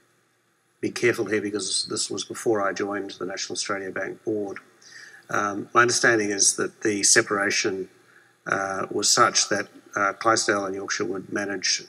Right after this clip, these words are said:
all the ongoing issues that they had, and that, uh, nab provided an amount, an indemnity amount of, I think it was one point seven billion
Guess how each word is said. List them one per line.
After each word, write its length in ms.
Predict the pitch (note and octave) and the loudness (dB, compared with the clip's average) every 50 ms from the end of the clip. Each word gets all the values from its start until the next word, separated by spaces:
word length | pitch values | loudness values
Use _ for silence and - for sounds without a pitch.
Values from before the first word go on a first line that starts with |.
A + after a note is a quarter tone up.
| - | -2
all 120 | - A2 G#2 | 0 0 0
the 100 | G#2 G2+ | 0 0
ongoing 440 | G2 F#2+ F#2 F#2+ F#2+ F#2+ F#2+ F#2+ | -2 -2 -2 -2 -2 -2 -2 -2
issues 400 | G2 G#2+ G#2 - G#2 F#2+ F#2 - | 0 0 0 0 0 0 -2 -2
that 160 | - - - - | -4 -4 -4 -4
they 180 | F#2+ F#2+ G2+ | -4 -4 -4
had, 460 | G2+ - - B2+ A2 F2 F2 F2 - - - - - - - - _ - | -2 0 0 0 0 0 -2 -4 -6 -8 -10 -12 -20 -20 -20 -18 _ -4
and 260 | - G#2 G2+ G2+ G2+ | -2 -2 0 0 -2
that, 340 | G#2 G#2+ - - - - - | -2 -2 -4 -4 -4 -2 0
uh, 220 | A2 G2+ G2+ G2+ G2 | 0 0 0 0 -2
nab 400 | - G2+ G#2 G#2+ G#2+ G#2 G#2 - - - - | -2 0 0 2 2 0 0 -4 -8 -18 -10
provided 520 | - - G2 G2 G2+ G#2 A2 G#2+ G2 F#2 | -6 -4 -2 0 2 4 4 4 2 0
an 320 | G2 F#2+ F#2 F#2 F#2+ F#2 F2+ - | 0 -2 -2 -2 -6 -6 -6 -6
amount, 680 | F#2+ F#2+ G2+ G#2+ A2+ A2 G2 F#2 E2+ - - - - - _ | -4 -4 0 2 4 4 2 2 -2 -6 -6 -8 -8 -12 _
an 120 | - - - | -10 -10 -8
indemnity 600 | F#2+ F#2+ F#2 F#2 G#2+ G#2+ G#2+ A2+ G#2 - - F#2+ | -6 -6 -4 -2 0 0 0 0 0 -2 -4 -6
amount 440 | F2+ F#2 F#2 F#2 F#2 F#2 - - - _ - - _ _ _ _ _ - | -6 -6 -6 -8 -8 -10 -12 -16 -18 _ -20 -20 _ _ _ _ _ -8
of, 340 | G2+ G2 F#2+ F#2 F2+ - - | -6 -6 -6 -6 -10 -10 -8
I 120 | - G#2+ | -8 -8
think 180 | - - G#2+ G#2 | -6 -4 -6 -6
it 60 | - | -4
was 140 | A2 - - | -6 -6 -6
one 140 | G#2+ G2 F#2+ | -6 -8 -6
point 220 | - G#2+ G#2 G2 | -6 -6 -4 -2
seven 280 | - A2 G#2 G2 G2 F#2 | -2 -2 -2 -4 -6 -8
billion 520 | F#2 G#2 G#2+ A2+ - - - A2 - - | -6 -6 -4 -4 -6 -6 -8 -10 -14 -14